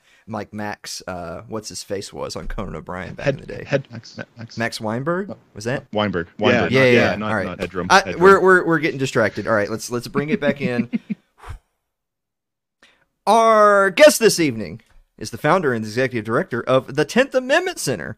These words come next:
Speaker 1: which you can find at their website right here. That's tenth amendment center dot com. Michael Bolden,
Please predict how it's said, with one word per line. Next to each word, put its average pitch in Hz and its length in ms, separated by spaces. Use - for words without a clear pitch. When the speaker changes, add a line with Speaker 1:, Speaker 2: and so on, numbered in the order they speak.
Speaker 1:
which 113 140
you 117 60
can 117 60
find 127 220
at 107 60
their 117 100
website 127 380
right 107 200
here. 151 220
That's 120 260
tenth 196 280
amendment 139 460
center 113 520
dot 104 380
com. 110 560
Michael 320 380
Bolden, 349 640